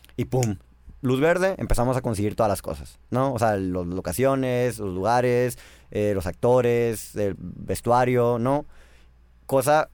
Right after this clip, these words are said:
un tanto como a veces podría decirse como complicado en Sonora, en Hermosillo, ya que no hay como una industria audiovisual formada, como si lo hay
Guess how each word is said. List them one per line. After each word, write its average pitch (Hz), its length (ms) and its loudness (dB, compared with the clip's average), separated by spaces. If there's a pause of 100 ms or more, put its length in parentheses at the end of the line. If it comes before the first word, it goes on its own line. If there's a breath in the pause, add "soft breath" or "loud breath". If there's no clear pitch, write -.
(180)
un 139 200 2
tanto 147 300 0
como 139 180 0
a 113 40 2
veces 113 300 -2
podría 120 220 -2
decirse 120 240 -4
como 113 220 -4
complicado 110 680 0
en 139 80 0
Sonora, 113 380 0
en 139 80 0
Hermosillo, 113 440 -2
ya 117 140 0
que 127 180 -2
no 120 100 0
hay 113 100 0
como 120 180 -4
una 110 100 -2
industria 120 480 -2
audiovisual 110 520 0
formada, 120 440 0
como 104 200 -4
si 101 80 -4
lo 107 80 2
hay 113 160 0